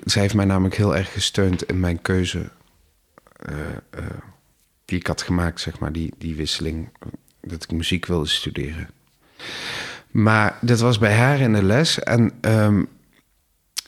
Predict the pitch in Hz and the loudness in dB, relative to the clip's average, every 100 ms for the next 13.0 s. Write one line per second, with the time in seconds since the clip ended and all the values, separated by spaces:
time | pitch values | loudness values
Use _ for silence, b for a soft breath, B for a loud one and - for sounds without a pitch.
0 | _ 110 - 123 113 - 113 107 - 80 | _ -8 2 4 4 2 -2 -4 -4 -6
1 | - 98 98 107 117 117 104 98 104 95 | -6 -4 0 2 2 2 2 4 2 2
2 | 117 - - - 127 127 - - 113 107 | 0 0 -2 2 4 4 2 2 2 2
3 | 113 - 120 107 110 107 104 104 113 104 | 2 0 2 2 4 4 4 2 2 2
4 | 110 104 87 107 101 107 95 85 71 85 | 2 0 2 0 2 0 0 0 0 0
5 | 82 - 104 95 98 95 90 - 104 104 | 0 0 0 2 2 2 0 0 -2 0
6 | 98 95 92 87 85 - 92 110 - 82 | 0 2 4 4 0 0 0 0 -2 0
7 | 90 87 76 90 87 90 85 78 90 76 | 2 2 2 2 2 0 -2 -2 -2 -2
8 | 82 82 - 80 80 82 - - B B | -4 -6 -6 -2 0 0 -2 -10 B B
9 | B B B - 82 - - 82 87 - | B B B -2 0 0 -2 0 0 0
10 | 90 85 90 90 - 104 98 - 113 - | 2 2 2 0 0 0 0 0 0 2
11 | 120 110 104 98 104 127 87 80 90 _ | 2 4 4 4 6 6 6 2 -2 _
12 | B B B B B B B - 95 - | B B B B B B B -2 -2 -2